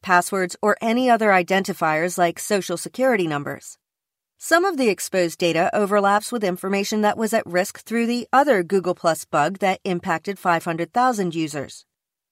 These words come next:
But the two exposures are distinct,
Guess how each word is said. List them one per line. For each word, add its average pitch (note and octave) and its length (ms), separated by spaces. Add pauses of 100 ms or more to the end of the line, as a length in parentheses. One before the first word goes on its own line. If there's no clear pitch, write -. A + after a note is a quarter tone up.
(260)
But G#3 200
the A3 100
two E4+ 340
exposures G#3+ 600 (100)
are A3 180
distinct, G3 640